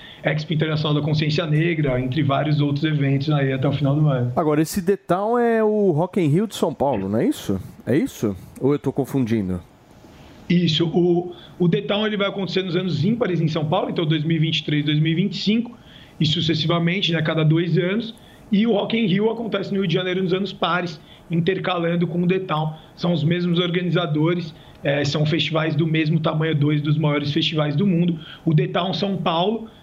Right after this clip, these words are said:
Speaker 1: é, com certeza, é uma das grandes expectativas que a gente tem. Tive lá no autódromo, é, o prefeito Ricardo Nunes, Prefeitura de São Paulo, coordenaram todas as obras do autódromo, que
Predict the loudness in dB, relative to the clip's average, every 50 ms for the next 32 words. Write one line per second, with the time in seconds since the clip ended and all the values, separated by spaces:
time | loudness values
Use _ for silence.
0 | -20 -8 -4 -2 -2 -2 -2 -2 -2 0 0 0 0 0 0 0 0 0 0 0
1 | 0 2 2 0 0 0 0 0 0 0 0 0 0 0 0 -2 -2 -2 -2 -2
2 | 0 -2 -2 -2 -2 -2 -2 0 2 0 0 0 0 -2 -2 -2 -2 -2 -2 -2
3 | -2 -2 0 0 0 -2 0 0 0 2 2 2 0 2 2 2 2 2 0 0
4 | -2 0 0 0 0 0 0 -2 -4 -8 -14 -20 -20 -14 -6 -4 -2 0 0 0
5 | 0 0 0 0 0 0 0 0 0 0 0 0 0 2 2 2 2 2 2 0
6 | 0 0 0 0 0 0 0 0 0 0 0 0 -2 -2 -2 -2 -2 -2 -2 -2
7 | -2 -4 -6 -10 -14 -20 -16 -6 -4 -2 0 0 0 0 0 -2 -2 -2 -2 0
8 | 0 2 2 0 0 0 0 0 0 0 0 0 0 0 2 0 0 0 0 -2
9 | -2 -2 -2 -4 -4 -4 -4 -8 -12 -16 -18 -20 -20 -20 -18 -4 0 2 2 2
10 | 0